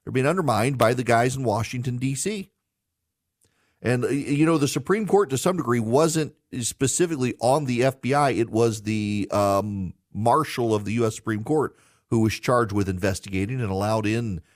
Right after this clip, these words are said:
outside investigators after a while. But, uh, the Supreme Court itself, the John Roberts Court, did a terrible job of investigating that leak.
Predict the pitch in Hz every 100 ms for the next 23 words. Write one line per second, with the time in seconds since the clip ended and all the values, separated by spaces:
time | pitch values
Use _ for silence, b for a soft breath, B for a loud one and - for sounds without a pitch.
0 | _ - 107 107 107 95 87 - - 104
1 | 98 87 110 101 - 85 98 135 110 95
2 | 78 87 90 87 - 95 87 90 - 143
3 | 143 135 92 90 170 131 - 85 87 113
4 | 120 101 - - - 127 92 82 80 -
5 | 120 90 76 104 104 - 73 - _ _
6 | _ _ _ _ - 95 92 87 87 73
7 | - 101 92 92 - 92 90 90 92 -
8 | 123 - -